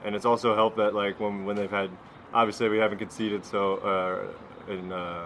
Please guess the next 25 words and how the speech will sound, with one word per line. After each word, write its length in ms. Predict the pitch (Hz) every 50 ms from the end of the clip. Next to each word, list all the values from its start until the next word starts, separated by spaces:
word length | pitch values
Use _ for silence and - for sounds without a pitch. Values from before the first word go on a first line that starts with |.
| 85 82 85 - - - - - -
in 160 | 104 98 92
three 200 | 82 - 104 104
of 80 | 98 87
the 80 | 95 87
four 300 | - - 101 98 95 95
that 120 | 92 92
I 60 | 92 90
played 260 | - 104 98 98 98
in, 120 | 98 92 87 - - - - - - - -
and 100 | - 104
I 40 | 104
think 160 | 101 113 107 98
that 140 | 104 98 92
helps 220 | 101 98 95 -
a 40 | 101
lot, 300 | 92 95 95 98 95 -
just, 160 | 98 90 - - - - - - - - - -
just 180 | - 104 -
so 80 | - 107
they 120 | 95 98
know 260 | 92 92 92 92 92 92
that 140 | 95 92 -
the, 520 | 98 92 90 90 87 87 87 85 85 87 -
that 140 | 92 87
I'm, 160 | 90 85 85